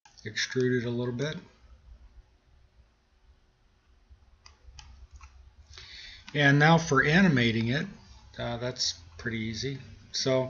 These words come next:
I'm gonna go back to camera view and make sure that the text is where I want it. I'm gonna have this come around and go just like this.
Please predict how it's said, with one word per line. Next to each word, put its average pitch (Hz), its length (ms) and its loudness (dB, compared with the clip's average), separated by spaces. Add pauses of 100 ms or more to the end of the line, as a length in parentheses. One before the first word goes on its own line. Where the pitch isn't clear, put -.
I'm 135 120 -4
gonna 156 160 -2
go 139 120 0
back 135 280 -2
to 107 60 -10
camera 127 360 -2
view 117 300 -6
and 113 100 -6
make 120 140 -6
sure 127 260 -4
that 117 220 -10
the - 60 -18
text - 460 -8 (1000)
is 110 260 -10
where 117 240 -8
I 113 40 -10
want 110 240 -8
it. 135 100 -12 (4000)
I'm 117 120 -8
gonna 117 200 -6
have 117 240 -4
this 123 220 -2
come 131 220 -4
around 120 420 -2
and 110 120 -6
go 110 220 -8
just 113 320 -6
like 127 220 -6
this. - 500 -8